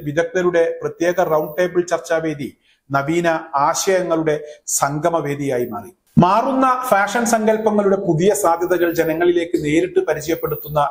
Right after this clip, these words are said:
വേദി കൂടിയായി ലുലു ഫാഷൻ വീക്ക് രണ്ടായിരത്തി ഇരുപത്തിനാല്. പ്രശസ്ത സെലിബ്രിറ്റിയും സ്റ്റൈലിസ്റ്റും ഡിസൈനറുമായ ഷായ് ലോബോ ആയിരുന്നു ഷോ ഡയറക്ടർ.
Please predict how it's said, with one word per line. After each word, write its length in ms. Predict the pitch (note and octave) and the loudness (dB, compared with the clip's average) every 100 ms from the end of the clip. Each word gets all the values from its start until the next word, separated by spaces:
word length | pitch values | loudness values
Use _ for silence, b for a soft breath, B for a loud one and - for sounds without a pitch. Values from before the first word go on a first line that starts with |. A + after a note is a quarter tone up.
| - C3+ | -4 -2
വേദി 280 | C#3 D3 D3+ | -2 -2 -2
കൂടിയായി 440 | C#3+ C#3+ C3+ C3 B2+ _ B2 | 0 2 2 0 -6 _ -8
ലുലു 220 | B2+ D3 - - | -2 -2 0 0
ഫാഷൻ 320 | C3+ - C3+ | 0 -2 -6
വീക്ക് 260 | C3 B2+ - | -6 -8 -10
രണ്ടായിരത്തി 380 | A#2 B2 B2 B2 | -2 0 0 -4
ഇരുപത്തിനാല്. 540 | G#2+ A#2 - G2+ F#2+ - _ _ _ b b b - | -6 -6 -8 -14 -14 -16 _ _ _ b b b -2
പ്രശസ്ത 380 | B2+ B2+ D#3 - D#3 - - | 0 0 0 2 0 0 -2
സെലിബ്രിറ്റിയും 640 | C#3 C#3+ D#3+ D#3 D#3+ D#3 D#3 | 0 2 2 2 2 0 -2
സ്റ്റൈലിസ്റ്റും 640 | D3+ C#3+ D#3 D#3+ - D#3+ - C#3+ | 0 0 0 -2 0 -2 -2 -2
ഡിസൈനറുമായ 680 | C#3+ E3 E3+ F3+ E3+ D#3 C#3 G#2+ - B B B - | 0 0 2 2 2 2 0 -2 -6 B B B -4
ഷായ് 360 | - D#3+ A3+ | 2 2 2
ലോബോ 240 | G#3 G3+ G3 F3 | 2 2 2 2
ആയിരുന്നു 340 | F3 E3+ D#3 - - - | 0 0 -4 -6 -10 -2
ഷോ 120 | D3 | 0
ഡയറക്ടർ. 440 | D3 B2 A2+ - | 2 -2 -4 -10